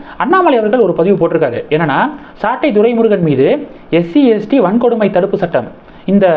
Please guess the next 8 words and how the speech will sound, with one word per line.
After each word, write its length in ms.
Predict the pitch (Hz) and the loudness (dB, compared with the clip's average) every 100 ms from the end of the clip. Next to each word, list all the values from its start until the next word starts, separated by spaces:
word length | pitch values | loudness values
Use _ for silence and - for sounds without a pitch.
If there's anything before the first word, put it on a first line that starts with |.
| 131 120 - - - - - | -2 -6 -16 -20 -20 -18 -6
வழக்கெல்லாம் 360 | 170 180 190 185 | -4 -2 -2 -2
வந்து 140 | 185 | -2
பதிவு 160 | 175 202 | 0 0
செய்யப்பட்டிருக்கு. 500 | 175 160 143 151 120 - - - - - - - 143 | 0 0 0 -2 -2 -6 -14 -20 -20 -20 -20 -12 -4
ஏன்னா, 200 | 165 196 | -2 0
அந்த 120 | 165 | 0
பாட்டுல 340 | 175 208 220 180 | -2 -2 0 0
வந்து 240 | 151 202 | 0 2